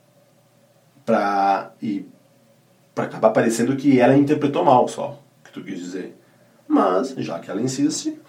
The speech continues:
vai lá e faz, né? Então, o-, obviamente que, que essas estratégias aqui, né, que ele, que ele cita, é, é tudo uma questão de equilíbrio, né?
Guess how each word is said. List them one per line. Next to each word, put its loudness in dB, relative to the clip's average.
vai -6
lá -10
e -14
faz, -10
né? -20
Então, -4
o-, -2
obviamente 4
que, -2
que 0
essas 2
estratégias -2
aqui, -4
né, -2
que -6
ele, -4
que -16
ele -10
cita, -4
é, -6
é -10
tudo -4
uma -2
questão -4
de 0
equilíbrio, -4
né? -10